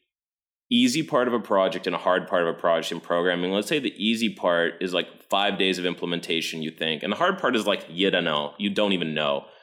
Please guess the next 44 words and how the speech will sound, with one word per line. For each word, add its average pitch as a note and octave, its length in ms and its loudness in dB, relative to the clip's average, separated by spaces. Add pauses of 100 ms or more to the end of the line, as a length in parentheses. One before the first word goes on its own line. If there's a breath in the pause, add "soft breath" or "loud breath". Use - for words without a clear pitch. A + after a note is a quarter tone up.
(160 loud breath)
but F#2+ 100 -2
it's - 100 -6
between, G#2 360 -2
like, F2 280 -2
seven G#2 400 0
days E2 500 -2
and, F2 240 -8
and, E2 220 -6
and, D#2+ 280 -6
and, E2 280 -8
and, D#2 160 -6
and E2+ 160 -4
maybe F#2 260 0
four F#2 280 0
weeks F2+ 280 -2
or - 80 -8
six - 300 -4
weeks E2+ 320 -4
or D2 80 -6
who C3 160 -2
knows, E2+ 500 0 (160)
right? F#2+ 280 2 (500 loud breath)
Like, G#2 360 0 (220)
do A#2+ 80 0
you D#3 120 2
confirm D#3+ 640 0
your C#3 140 4
assumption A2 680 0 (100)
and F#2 160 -2
build A2 220 2
the G2+ 200 -2
easy G2+ 260 -2
part - 320 -2 (160)
first - 520 -2
to - 80 -4
have, G2 180 0
like, F2+ 180 0
some F#2 120 -8
kind E2+ 160 -4
of D2+ 80 -4
hooks - 720 -2 (320)
into B2+ 200 0
the B2+ 80 2
problem C#3+ 600 2